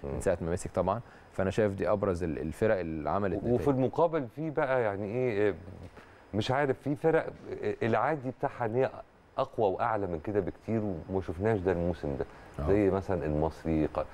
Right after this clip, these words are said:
Speaker 1: حتى الإسماعيلي اللي هو برازيل الكرة المصرية، يعني
Speaker 2: آه، تراجع.
Speaker 1: برضو أعتقد من الأمور اللي ملفتة للنظر في الموسم ده.
Speaker 2: تراجع رهيب للأندية الشعبية والأندية الجماهيرية، تراجع رهيب جدا في المستوى، بنشوف أندية الشركات أو أندية المؤسسات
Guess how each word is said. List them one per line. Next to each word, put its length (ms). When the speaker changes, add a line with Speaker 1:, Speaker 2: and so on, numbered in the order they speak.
Speaker 1:
حتى 180
الإسماعيلي 500
اللي 120
هو 140
برازيل 480
الكرة 260
المصرية، 460
يعني 200
Speaker 2:
آه، 100
تراجع. 280
Speaker 1:
برضو 140
أعتقد 320
من 80
الأمور 320
اللي 160
ملفتة 400
للنظر 400
في 120
الموسم 340
ده. 120
Speaker 2:
تراجع 400
رهيب 300
للأندية 340
الشعبية 540
والأندية 280
الجماهيرية، 540
تراجع 340
رهيب 160
جدا 180
في 100
المستوى، 500
بنشوف 280
أندية 300
الشركات 520
أو 60
أندية 160
المؤسسات 320